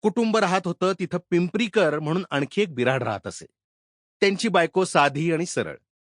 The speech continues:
छोटा भीमा त्या भाबड्या बाईला आपल्या खोड्यांनी सतावत असे. या बाईंकडची कोंबडीची अंडी लांबवणं हा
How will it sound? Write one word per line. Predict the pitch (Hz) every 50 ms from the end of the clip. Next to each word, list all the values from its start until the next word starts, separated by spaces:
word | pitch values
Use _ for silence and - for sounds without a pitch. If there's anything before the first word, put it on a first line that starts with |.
| _ _ _ _ _ _ _ _
छोटा | - - - 151 143 - 175 190
भीमा | 160 117 - 120 147 156 175 220 190 131 131 - _ _ _ _ -
त्या | 170
भाबड्या | 175 135 - - - 117 117 113 156 202 220
बाईला | 180 165 156 180 196 196 170 135 123 - _ _ -
आपल्या | 123 139 - - 156 190 208 - _
खोड्यांनी | - - 131 123 139 147 160 185 208
सतावत | - - - 127 117 - 196 233 254 247 -
असे. | 127 - - - - _ _ _ _ _ _ _ _ _ _ _ _ _ -
या | 160 185 185
बाईंकडची | 156 147 151 156 175 190 175 - 185 151 - - 208 185 _ -
कोंबडीची | 147 135 131 139 143 156 180 170 - 185
अंडी | 156 131 139 139 156 151
लांबवणं | 143 123 120 127 131 147 160 170 165 143 127 117 117 _ _ _ -
हा | - 123 135